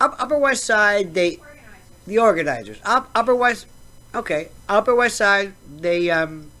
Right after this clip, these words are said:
they inflate these things, and then they drag em down. And then you watch this stupid, stupid, mindless, inane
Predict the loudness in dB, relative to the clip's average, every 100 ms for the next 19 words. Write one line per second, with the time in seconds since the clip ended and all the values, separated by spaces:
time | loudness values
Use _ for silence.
0 | -14 -6 -2 -2 -4 -10 -10 -4 0 0
1 | -2 -6 -6 -4 -4 -2 -6 -10 -18 -20
2 | -20 -20 -20 -6 -2 0 0 -2 -2 -2
3 | 0 0 0 -2 -2 -2 -4 -6 -4 -4
4 | -2 -4 -4 -6 -6 -6 -10 -12 -18 -10
5 | -2 4 4 4 0 -8 -8 -10 -18 -18
6 | -18 -18 -20 -20 -6 0 4 4 2 -2
7 | -6 -8 -14 -20 -18 -14 -14 -12 -10 -2
8 | 2 4 2 0 -6 -12 -16 -18 -20 -10
9 | -4 -4 -4 -6 -2 0 0 0 -2 -4